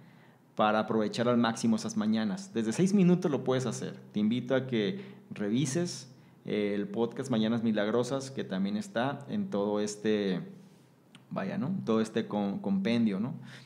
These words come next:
Que estamos aquí organizando y elaborando con mucho gusto para ti.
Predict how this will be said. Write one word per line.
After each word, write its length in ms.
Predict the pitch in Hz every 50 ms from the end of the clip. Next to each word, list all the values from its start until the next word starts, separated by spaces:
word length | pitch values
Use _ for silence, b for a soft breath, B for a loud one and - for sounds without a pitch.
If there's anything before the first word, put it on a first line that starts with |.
| B B -
Que 80 | - 104
estamos 400 | - - 113 107 110 113 110 113
aquí 200 | 104 - - 110
organizando 760 | 110 107 110 110 107 98 - 107 107 113 117 123 127 123 127
y 280 | 117 104 101 98 98 101
elaborando 600 | 101 101 98 98 98 101 101 104 113 113 117 117
con 120 | 110 104
mucho 240 | 107 110 104 - 104
gusto 260 | 101 98 95 - 98
para 160 | 104 104 110
ti. 200 | - 165 160 -